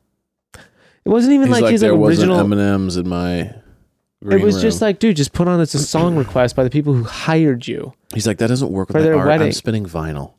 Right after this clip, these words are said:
Speaker 1: And I was talking to Beck about it. I was like, "I don't even wanna imagine how
Speaker 2: What
Speaker 1: you
Speaker 2: would
Speaker 1: would, like,
Speaker 2: happen?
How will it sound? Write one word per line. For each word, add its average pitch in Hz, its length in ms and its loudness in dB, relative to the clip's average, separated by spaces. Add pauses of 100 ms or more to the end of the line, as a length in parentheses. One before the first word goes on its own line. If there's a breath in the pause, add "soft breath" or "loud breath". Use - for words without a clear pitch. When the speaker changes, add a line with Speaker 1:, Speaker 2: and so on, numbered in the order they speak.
Speaker 1:
And 165 300 2 (140)
I 143 140 0
was 160 140 2
talking 160 180 0
to 135 60 2
Beck 135 200 -2
about 139 220 -2
it. 127 40 -2
I - 20 -2
was 127 100 -4
like, 135 140 -2
"I 139 60 -4
don't 160 100 2
even 226 120 0
wanna 233 220 2
imagine 123 800 -4 (260)
how - 140 -8
Speaker 2:
What 131 240 2
Speaker 1:
you 127 80 0
Speaker 2:
would 131 80 2
Speaker 1:
would, - 80 -2
like, 127 180 0
Speaker 2:
happen? 143 180 0